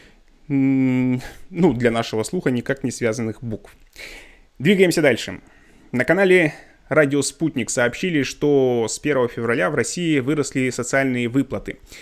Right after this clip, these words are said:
Первый заместитель председателя Комитета Совета Федерации по социальной политике Валерий Рязанский пояснил механизм индексации соцвыплат. Цитата.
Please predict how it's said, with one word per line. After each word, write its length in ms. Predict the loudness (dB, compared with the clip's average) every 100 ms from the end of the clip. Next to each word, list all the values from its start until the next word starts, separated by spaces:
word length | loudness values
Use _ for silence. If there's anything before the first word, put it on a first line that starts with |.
| -20 -20 2
Первый 180 | 4 6
заместитель 600 | 4 2 0 0 0 0 -4
председателя 800 | -6 -2 0 0 0 2 2 0
Комитета 540 | -2 -4 -2 0 0 0
Совета 380 | 0 -2 -2 -4
Федерации 500 | -2 -2 -2 -4 -6
по 480 | 0 2 2 0 -2
социальной 440 | -4 -2 -2 -4
политике 520 | -4 -4 -4 -6 -4
Валерий 460 | -2 0 0 -2 -4
Рязанский 680 | -4 -2 -2 -4 -4 -4 -4
пояснил 640 | -2 0 0 0 -2 -2 -4
механизм 680 | -8 -6 -4 -2 0 -2 -2
индексации 640 | -4 -4 -4 -4 -6 -6 -6
соцвыплат. 640 | -6 -6 -6 -8 -10 -16 -8
Цитата. 480 | -4 0 -2 -4